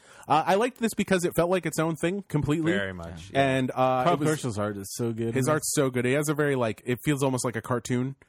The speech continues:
Speaker 3: Yeah.
Speaker 1: Um, it, it kinda reminds me of what I like about Humberto Ramos's art.
Speaker 3: Yeah.
Speaker 1: But taking, you know, but minus the stuff I don't like about <laughs> Humberto Ramos's art. Uh, so yeah, o-, overall, or, like, Carlos Meglia a little bit too,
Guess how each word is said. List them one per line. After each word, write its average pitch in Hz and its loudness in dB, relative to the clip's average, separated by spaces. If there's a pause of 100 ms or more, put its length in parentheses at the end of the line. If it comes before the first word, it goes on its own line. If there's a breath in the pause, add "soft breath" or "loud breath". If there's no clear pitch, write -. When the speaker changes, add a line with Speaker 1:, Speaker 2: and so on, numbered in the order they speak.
Speaker 3:
Yeah. 90 -8 (260)
Speaker 1:
Um, 107 0
it, 127 0
it 135 -2
kinda 165 2
reminds 135 0
me 131 2
of 113 0
what 120 2
I 117 0
like 113 0 (200)
about 120 0
Humberto 117 0
Ramos's 135 0
art. 151 0 (180)
Speaker 3:
Yeah. 98 -8 (220)
Speaker 1:
But 117 2
taking, 123 0 (400 soft breath)
you 123 4
know, 110 2
but 113 2
minus 120 2
the 107 -4
stuff 107 0
I 104 0
don't 101 -2
like 85 -8
about 92 -6
<laughs> - 4
Humberto 175 2
Ramos's 160 0
art. 127 -2 (280 loud breath)
Uh, 131 2
so 165 0
yeah, 123 0 (220)
o-, 127 -6 (120)
overall, 165 2
or, 139 4
like, 143 0
Carlos 151 2
Meglia 113 2
a 107 2
little 104 0
bit 104 -2
too, 110 -6